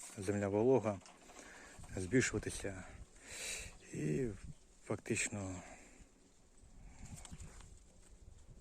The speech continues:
все, весь урожай буде втрачений. Тому я радив би тут взяти такі, е, з дерева підставочки.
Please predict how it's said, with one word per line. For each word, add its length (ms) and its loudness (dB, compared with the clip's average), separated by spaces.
все, 480 0
весь 220 2
урожай 260 4
буде 300 -2
втрачений. 540 0
Тому 240 0
я 200 0
радив 380 6
би 100 6
тут 380 0
взяти 260 0
такі, 240 -4
е, 140 -2
з 120 -6
дерева 540 6
підставочки. 800 0